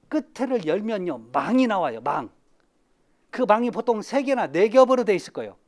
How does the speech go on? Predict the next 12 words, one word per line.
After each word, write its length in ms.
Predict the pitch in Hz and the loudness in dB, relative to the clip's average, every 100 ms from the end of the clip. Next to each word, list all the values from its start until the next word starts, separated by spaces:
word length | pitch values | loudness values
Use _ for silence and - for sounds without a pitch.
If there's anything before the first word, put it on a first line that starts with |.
| _ _ _ _ _ | _ _ _ _ _
그 140 | - | -10
망도 400 | 240 165 214 247 | 0 2 2 4
여러분 240 | 214 233 151 | 4 2 -2
스트레이너라고 680 | - - 277 262 247 220 196 | -6 -4 -2 0 0 0 -2
얘기합니다. 280 | 135 120 131 | -8 -10 -12
아셨죠? 380 | 220 - 220 - _ _ _ _ 98 _ _ _ _ _ _ _ _ _ _ _ _ | -10 -6 -8 -8 _ _ _ _ -20 _ _ _ _ _ _ _ _ _ _ _ _
자, 160 | 160 | -16
그리 220 | - 196 | -10 -6
보시면 280 | 185 165 151 | -6 -8 -12
돼요. 160 | 110 - _ _ _ _ - _ _ _ _ _ _ _ _ _ _ - | -14 -20 _ _ _ _ -20 _ _ _ _ _ _ _ _ _ _ -6
자, 160 | 220 | 0
그다음에 320 | 226 254 240 | 4 6 4